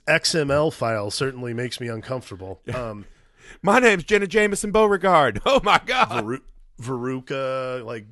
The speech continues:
Speaker 1: you might get, like,
Speaker 2: Okay.
Speaker 1: furnace, like, burned
Speaker 2: Let's
Speaker 1: to death.
Speaker 2: do this, though. If you're ranking which kid, no one on earth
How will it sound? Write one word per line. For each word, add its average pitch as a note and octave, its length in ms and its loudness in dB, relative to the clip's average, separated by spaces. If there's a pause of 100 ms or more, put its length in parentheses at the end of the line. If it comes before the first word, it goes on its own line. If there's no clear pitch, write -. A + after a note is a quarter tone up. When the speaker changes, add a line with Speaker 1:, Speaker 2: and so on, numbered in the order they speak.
Speaker 1:
you C#3 100 -18
might A#2 340 -12
get, A2+ 200 -12
like, A2+ 160 -8
Speaker 2:
Okay. G3 240 -4
Speaker 1:
furnace, A#2 500 -6
like, F#2 220 -14
burned G#2 200 -6
Speaker 2:
Let's A2+ 160 -8
Speaker 1:
to A#2+ 60 -8
death. B2+ 140 -6
Speaker 2:
do A3 60 -6
this, - 140 -10
though. F#2 300 -14 (420)
If D3 120 -18
you're G3+ 140 -10
ranking A3+ 540 -8
which F#3+ 260 -6
kid, D#3 200 -4 (100)
no E3+ 280 -4
one C#4+ 240 -2
on A3 200 0
earth C3+ 460 -2